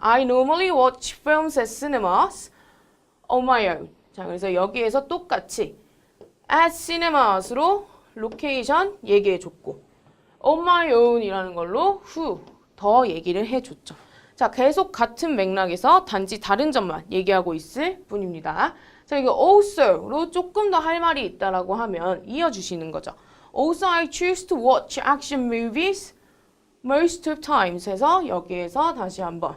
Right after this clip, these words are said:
존라에 대해서 얘기하게 됩니다. 그래서 여러분들이 보셨을 때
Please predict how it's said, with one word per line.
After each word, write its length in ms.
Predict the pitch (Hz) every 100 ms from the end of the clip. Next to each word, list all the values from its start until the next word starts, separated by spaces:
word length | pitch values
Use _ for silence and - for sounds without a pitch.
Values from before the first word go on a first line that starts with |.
| - _ _ _ _ _ _ _ _ _
존라에 560 | 190 196 190 180 190
대해서 500 | 208 170 170 311 349
얘기하게 440 | 208 170 170 165 -
됩니다. 400 | 208 165 - - _ _ _
그래서 200 | - 277
여러분들이 560 | 269 349 349 330 285 226
보셨을 560 | 247 302 294 226 208
때 400 | 175 170 175 151